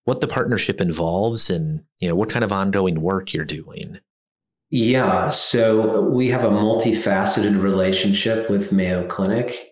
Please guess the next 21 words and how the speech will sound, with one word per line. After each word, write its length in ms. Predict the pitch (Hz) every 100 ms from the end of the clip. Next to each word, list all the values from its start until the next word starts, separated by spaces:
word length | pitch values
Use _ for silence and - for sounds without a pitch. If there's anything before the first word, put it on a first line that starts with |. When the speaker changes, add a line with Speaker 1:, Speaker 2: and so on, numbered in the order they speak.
| 101
Speaker 2:
and 360 | 98 98 95
with 300 | 92 90 - - -
Mayo 260 | 92 87
Clinic 300 | 87 101 98
platform. 760 | - 120 120 - 80 64 175 - _ -
Um, 480 | 90 85 85 92 101
Mayo 340 | 101 110 101
is 140 | 98
an 80 | 95
investor 800 | 85 82 - 82 82 - 117 110
in 160 | 110 113
the 100 | 110
company. 480 | 113 113 127 127 135
Speaker 1:
Hmm. 160 | 101 101 _ _ _ _ _ -
Speaker 2:
Uh, 300 | 92 90 98
they 160 | 101 98
are 160 | 90 85
a 120 | 80
customer 840 | - - 78 - 107 107 117 - - _ -
of 160 | 98
ours. 580 | 101 98 107 113 - -